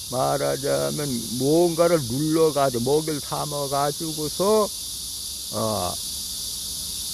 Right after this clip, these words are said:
그 집단 사회를 유리하게 한다 하는데, 이제 목성 집단 사회를 유리하게 하려고 한다 하는 것인데,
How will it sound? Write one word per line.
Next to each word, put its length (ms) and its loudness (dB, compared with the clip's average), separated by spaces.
그 180 2
집단 440 -2
사회를 640 0
유리하게 500 -2
한다 440 -2
하는데, 540 -4
이제 280 -4
목성 460 0
집단 400 -4
사회를 380 -2
유리하게 480 -4
하려고 360 -4
한다 280 -4
하는 380 -4
것인데, 760 0